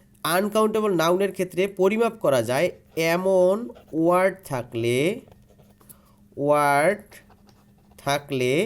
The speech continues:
তবে কি বসে? তবে আর্টিকেল বসবে। তবে আর্টিকেল এ অথবা অ্যান বসে। তবে আর্টিকেল কিন্তু এ অ্যান, এ অথবা অ্যান বসে। যেমন কি? A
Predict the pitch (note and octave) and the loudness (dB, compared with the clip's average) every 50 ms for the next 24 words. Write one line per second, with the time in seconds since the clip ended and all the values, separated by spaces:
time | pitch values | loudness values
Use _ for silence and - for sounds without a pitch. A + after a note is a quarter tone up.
0 | A#3+ - - _ _ - _ _ _ _ - - - - - - - _ _ _ | -4 -8 -16 _ _ -20 _ _ _ _ -20 -20 -20 -20 -20 -20 -20 _ _ _
1 | - _ _ _ - F3+ F3 F3+ G3 A3 A3 A3 A3 A3 G#3+ A3+ G#3+ A3 B3 C#4+ | -20 _ _ _ 0 0 2 4 2 2 0 -2 -6 -6 -6 -4 -4 -2 -4 -4
2 | F4 F4 - _ _ - - - A#3 B3+ B3 A#3+ C4 C#4+ D4 C#4+ - - E3+ F3 | -6 -6 -16 _ _ -16 -6 -4 -4 -2 0 0 0 0 0 -2 -4 -2 0 0
3 | F3 F3+ F#3 F#3+ F#3+ F#3 E3+ C#3 A#2+ A#2+ A#2 G#2+ G#2 G#2 G2+ G#2+ G#2+ - - - | 0 0 -2 -4 -2 -2 -2 0 -2 -4 -4 -6 -6 -10 -12 -14 -14 -18 -10 -4
4 | E3 E3+ E3 F#3 G#3+ A3 A3 - - D3+ D3+ D#3 D#3+ D#3 F3+ F3+ F3+ G3 G3+ A3 | -4 -2 0 0 -2 -2 -2 -6 -6 -4 -2 -2 -2 -4 -6 -8 -4 -2 -2 -2
5 | B3+ F#4+ - - _ _ _ _ _ _ _ _ - D#3+ E3+ F#3 G3+ A3 A#3+ A#3+ | -2 -4 -8 -14 _ _ _ _ _ _ _ _ 2 4 6 6 6 4 4 2
6 | A3 - D#3 D#3 D#3 - F3+ F3 F3 G3 G3+ G3 - - D3 D3+ C#3+ C#3 C#3 D3 | 0 0 -2 -2 -2 -2 -2 0 0 0 -2 -2 -2 0 2 2 4 4 2 2
7 | E3+ G#3 B3+ C#4 D4+ - _ _ _ _ - A#2+ A2+ A2+ A2+ A#2 A#2+ B2 B2 B2 | 0 -2 -4 -6 -14 -18 _ _ _ _ -20 -20 -20 -14 -8 -4 -2 -2 0 0
8 | B2 B2 A#2+ - - - G#2 F#2+ G2 G2 - - - _ _ _ _ - - _ | 0 0 -2 -8 -12 -10 -10 -10 -10 -12 -16 -20 -20 _ _ _ _ -20 -20 _
9 | _ - - D#3+ F3 G#3+ G#3 F#3 F3+ F3+ F3+ G3+ G3+ G#3+ G#3 G3 A3 A3 A#3 G#3+ | _ -8 -6 -2 0 0 2 0 0 -2 -2 -6 -8 -8 -8 -8 -8 -6 -2 2
10 | F#3 F3 F3 E3+ D#3+ D#3 D#3 - - _ - E3 E3+ F3 F3 F3+ F#3 F3 E3 D3 | 4 4 4 4 2 0 -4 -8 -10 _ 0 2 2 2 2 0 0 0 0 0
11 | C3+ C3 B2 A#2+ A2+ A2+ D#3 G3 A#3+ A#3+ A#3+ A#3+ A#3+ - B3 B3 - - - - | 0 0 0 -2 -4 -4 -4 -6 -4 -4 -4 -4 -6 -8 -12 -12 -14 -16 -20 -20
12 | - _ - - - A3 G#3 F#3+ F#3+ G3 A3+ A#3+ | -20 _ -8 -2 2 4 4 6 4 4 2 0